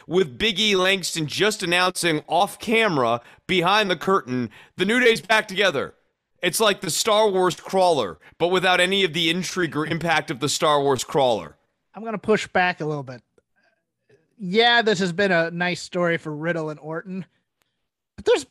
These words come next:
Speaker 2: been, they haven't changed the story. It's the same thing every week. There's no character development here, and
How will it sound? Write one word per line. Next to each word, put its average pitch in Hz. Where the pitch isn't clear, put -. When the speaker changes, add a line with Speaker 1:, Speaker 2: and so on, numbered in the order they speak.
Speaker 2:
been, 320
they 302
haven't 320
changed 311
the 359
story. 320
It's 240
the 269
same 294
thing 262
every 269
week. 262
There's 240
no 320
character 285
development 196
here, 262
and 240